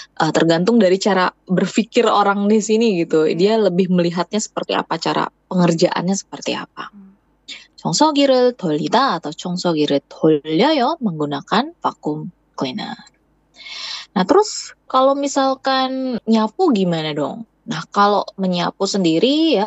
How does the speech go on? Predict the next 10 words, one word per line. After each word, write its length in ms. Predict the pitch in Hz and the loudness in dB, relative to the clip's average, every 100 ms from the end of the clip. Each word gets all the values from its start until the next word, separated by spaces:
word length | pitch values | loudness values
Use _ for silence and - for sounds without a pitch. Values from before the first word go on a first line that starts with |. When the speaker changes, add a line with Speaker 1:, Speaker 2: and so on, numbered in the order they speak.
| - | 0
Speaker 1:
walaupun 960 | 175 165 165 165 - 226 226 233 233 | 2 4 2 0 2 2 4 0 0
istilahnya 800 | - 180 - 165 165 180 165 156 | -4 -8 -2 0 0 -2 -2 -2
di 120 | 151 156 | -2 -4
Korea 440 | - 156 160 180 | 0 0 2 2
udah 200 | 160 165 | 0 -4
mungkin 440 | 160 170 190 190 | -6 -2 0 2
bisa 320 | 175 - - 160 | 0 -2 0 2
dibilang 480 | 160 160 170 180 | 2 2 0 -2
udah 200 | 170 156 | -2 -2
jarang 600 | 156 160 147 156 175 220 | 0 0 0 0 0 -2